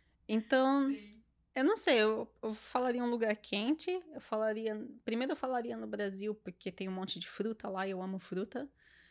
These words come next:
Speaker 1: É, mas a minha família é de Okinawa.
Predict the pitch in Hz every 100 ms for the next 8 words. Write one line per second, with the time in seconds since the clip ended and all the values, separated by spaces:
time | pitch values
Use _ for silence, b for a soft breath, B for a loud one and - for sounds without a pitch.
0 | b b 214 208 208 202 202 202 208 214
1 | _ _ - 202 208 208 220 233 262 247
2 | 226 190 226 277 277 _ _ _ _ _
3 | 208 190 208 - 220 196 196